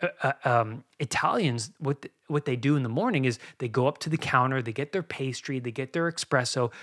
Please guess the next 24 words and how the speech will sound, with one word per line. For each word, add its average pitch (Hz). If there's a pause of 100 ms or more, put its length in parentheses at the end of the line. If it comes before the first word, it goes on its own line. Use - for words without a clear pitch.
(140)
they 120
down 139
their 185
espresso, 131
they, 117 (300)
they 127
down 135
their 185
pastry 143
within 127
a 120
few 156
minutes, 127
and 127
then 131
they're 120
out 123
of 110
there, 98
right? 120
It's -
a 120
very 156
small 135